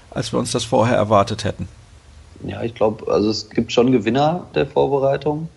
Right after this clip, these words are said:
Speaker 2: genauso wie es auch Verlierer gibt. Gerade die jüngsten Eindrücke und wahrscheinlich auch so die überraschendsten Eindrücke, weil man, wie du sagtest, das vielleicht ein bisschen unterm Radar war und man den Spieler nicht so auf der Karte hatte, ist, da bin ich mir ziemlich sicher, Jakob Brun Larsen,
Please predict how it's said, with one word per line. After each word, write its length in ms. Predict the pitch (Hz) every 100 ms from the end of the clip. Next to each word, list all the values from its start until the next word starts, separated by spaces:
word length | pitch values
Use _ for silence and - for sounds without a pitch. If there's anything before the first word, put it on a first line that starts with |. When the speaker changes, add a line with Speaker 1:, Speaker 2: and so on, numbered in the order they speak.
| _ - _
Speaker 2:
genauso 340 | 110 110 113
wie 60 | 117
es 100 | 113
auch 140 | -
Verlierer 480 | - 104 107 127 143
gibt. 320 | 135 147 - - - _ -
Gerade 280 | 104 113 120
die 180 | 107
jüngsten 460 | 104 127 160 - 143
Eindrücke 800 | 98 139 135 131 135 151 143 139 - - -
und 220 | 117 101
wahrscheinlich 360 | 107 - 110 117
auch 120 | 101 -
so 240 | 104 104
die 180 | 98 107
überraschendsten 840 | 92 98 98 - - 123 - 110
Eindrücke, 640 | 98 101 113 110 104 107 110
weil 100 | 104
man, 280 | 104 101 98 -
wie 100 | 101
du 80 |
sagtest, 640 | 98 110 - 120 110 - - -
das 180 | 107 95
vielleicht 300 | 104 104 -
ein 60 |
bisschen 220 | 107 - 87
unterm 300 | 123 131 117
Radar 460 | 110 107 110 117
war 180 | 113 113
und 160 | 107 104
man 160 | 101 101 - - - -
den 120 | 107 104
Spieler 300 | - 113 107
nicht 140 | 117
so 100 | 127
auf 120 | 123
der 100 | 123
Karte 380 | 113 113 117 120
hatte, 160 | - 101
ist, 320 | - - -
da 100 | -
bin 120 | 98
ich 100 | 113
mir 100 | 110
ziemlich 300 | 101 - 107
sicher, 260 | 107 113 113
Jakob 460 | 104 107 131 120 -
Brun 140 | 110
Larsen, 440 | 104 110 131 156